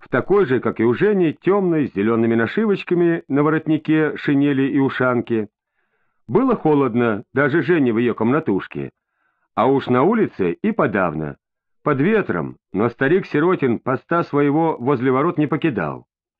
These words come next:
Женя сосала конфету, время от времени сочувственно поглядывала на него, отрываясь от учебника. Смена ещё не кончилась,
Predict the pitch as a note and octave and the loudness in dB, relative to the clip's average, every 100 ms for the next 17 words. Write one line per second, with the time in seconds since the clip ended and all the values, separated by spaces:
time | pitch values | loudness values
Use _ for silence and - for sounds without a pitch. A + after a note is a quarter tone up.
0 | _ _ _ _ _ G2 F3 B3 D3+ B2+ | _ _ _ _ _ -6 -2 0 0 0
1 | - A2+ A2 B2+ B2+ - A3+ G3+ F3+ - | 0 2 2 0 -2 0 0 2 2 0
2 | A#2 G3 G#3 C#3 C3 G3+ G3 F3 D#3 B2+ | 0 2 2 0 0 2 2 2 0 -2
3 | - G3+ - F3+ F3+ F#3 C#3+ B2+ G#2+ A2 | -2 -2 0 0 2 0 2 0 0 0
4 | G#2+ G#2 G#2 F#2+ F#2 F2 _ _ A2 G#2+ | 2 2 2 2 0 -2 _ _ -6 0
5 | A#2+ C#3+ D3+ D3+ D3+ D3+ A2+ C3+ D2+ C#2 | 2 2 0 -2 -2 -2 0 -2 -4 -8
6 | C2+ - _ _ _ _ _ _ _ - | -12 -16 _ _ _ _ _ _ _ -4
7 | G3 A#3+ F3 B2 B2 B2+ B2+ A#3 A3+ G#3+ | 0 2 2 2 2 0 0 -2 0 2
8 | G3 D#3+ | 0 -2